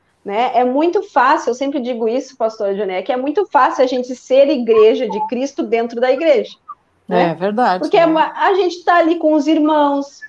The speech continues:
Speaker 1: louvando a Deus, eu digo, a gente levanta a mão, glorifica, a gente fica em casa, se sente em casa na casa do Pai. Agora, ser igreja, quando a gente sai das quatro paredes,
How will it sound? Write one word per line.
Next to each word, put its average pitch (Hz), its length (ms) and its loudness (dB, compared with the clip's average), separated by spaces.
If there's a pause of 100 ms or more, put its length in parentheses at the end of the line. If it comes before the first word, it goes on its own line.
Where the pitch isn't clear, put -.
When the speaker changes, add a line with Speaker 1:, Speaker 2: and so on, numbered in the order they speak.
(280)
Speaker 1:
louvando 269 420 2
a 269 80 4
Deus, 247 540 4
eu 247 80 -2
digo, 247 120 0
a 247 60 4
gente 254 180 -4
levanta 247 460 -2
a 233 40 -2
mão, 240 300 -2
glorifica, 240 720 -4
a 247 60 0
gente 269 300 -6
fica 320 500 -2
em 427 160 2
casa, 339 600 0
se - 160 -8
sente 381 360 -4
em 349 80 -4
casa 214 380 0
na 214 100 -8
casa 202 300 -4
do 190 100 -10
Pai. 170 380 -4 (640)
Agora, 226 460 4
ser 269 340 2
igreja, 233 580 0
quando 226 240 -2
a 208 60 2
gente 233 260 -8
sai 240 380 -2
das 262 220 -4
quatro 226 380 -2
paredes, 202 720 -2